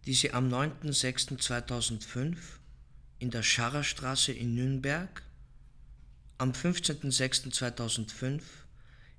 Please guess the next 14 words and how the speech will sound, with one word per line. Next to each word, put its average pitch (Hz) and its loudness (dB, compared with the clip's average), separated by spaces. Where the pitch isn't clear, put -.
in 127 0
der 117 -2
Trappentreustraße 135 2
in 120 0
München, 143 -2
am 127 4
vierten 190 2
vierten 160 -2
zweitausendsechs 127 2
in 131 2
der 123 2
Malin-Krotz-Straße 127 2
in 117 0
Dortmund 143 -2